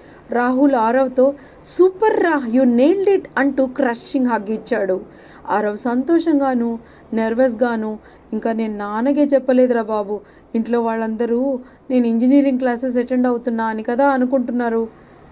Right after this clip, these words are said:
కానీ రాహుల్ మటుకు సీక్రెట్గా ఆరవ్ వాళ్ళ నాన్నని ఆఫీస్కి రమ్మన్నాడు. అక్కడ వెంకట్ ఫస్ట్ కోపంగా ఆఫీస్కి చాటుగా వచ్చినా, అంతా గమనించిన తర్వాత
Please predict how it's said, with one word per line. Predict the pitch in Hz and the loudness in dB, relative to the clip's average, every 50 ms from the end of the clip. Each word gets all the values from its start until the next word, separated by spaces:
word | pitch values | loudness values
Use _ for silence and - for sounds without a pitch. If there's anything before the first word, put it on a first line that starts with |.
| - - - - | -20 -20 -10 -6
కానీ | 214 208 208 208 202 196 | -6 -4 -4 -4 -6 -6
రాహుల్ | 202 196 190 190 220 254 254 | -6 -4 -2 0 2 2 4
మటుకు | 247 226 220 220 - 202 202 196 | 2 2 0 -4 -6 -6 -8 -8
సీక్రెట్గా | 202 - - 269 285 285 - 320 320 294 285 269 240 226 | -8 -4 -2 -2 0 0 0 0 0 2 2 0 0 0
ఆరవ్ | 220 220 233 - - 202 208 233 277 302 320 302 277 | -2 -4 -6 -4 -2 -2 0 2 2 2 0 0 0
వాళ్ళ | 262 233 220 214 202 | 0 0 -2 -4 -4
నాన్నని | 202 208 220 240 254 262 233 214 220 226 | -4 -4 -2 -2 -2 -2 -2 -4 -4 -4
ఆఫీస్కి | 247 233 202 220 233 262 294 277 262 - 247 240 | -6 -4 -4 -4 -4 -2 -4 -4 -4 -4 -4 -4
రమ్మన్నాడు. | 226 208 196 202 214 214 202 196 202 196 196 196 - - - - - - - - - | -4 -4 -6 -8 -10 -8 -8 -8 -8 -8 -10 -10 -12 -18 -20 -20 -20 -20 -16 -10 -8
అక్కడ | 233 233 - 240 214 208 214 220 214 | -6 -4 -2 -2 0 -2 -2 -4 -4
వెంకట్ | 208 208 226 254 254 294 285 | -4 -4 -4 -2 0 0 -2
ఫస్ట్ | 285 - 269 247 247 247 - | -2 -2 -4 -4 -4 -6 -6
కోపంగా | - 240 220 226 240 277 269 262 254 247 220 214 214 208 - - - - - - - - | -2 -2 -2 0 0 -2 -2 0 0 -2 -2 -4 -6 -10 -14 -20 -20 -20 -18 -8 -4 -2
ఆఫీస్కి | 247 254 - 349 320 320 - 294 | -2 0 2 0 0 2 0 -2
చాటుగా | 285 - 247 208 214 220 - 262 262 254 | 0 0 0 0 -2 -2 -2 0 0 0
వచ్చినా, | 240 220 220 220 - - 226 220 202 196 196 196 - - - - - - - - | 0 -2 -4 -6 -6 -6 -4 -4 -4 -4 -6 -6 -10 -16 -20 -20 -20 -16 -8 -4
అంతా | 262 285 302 311 381 370 294 302 | -2 -2 0 0 0 0 0 0
గమనించిన | 277 277 311 339 359 330 330 330 302 294 | 0 0 0 0 0 0 0 0 0 0
తర్వాత | 294 277 247 233 233 226 226 226 226 208 202 202 | 0 0 -2 0 -2 -4 -4 -4 -4 -6 -6 -6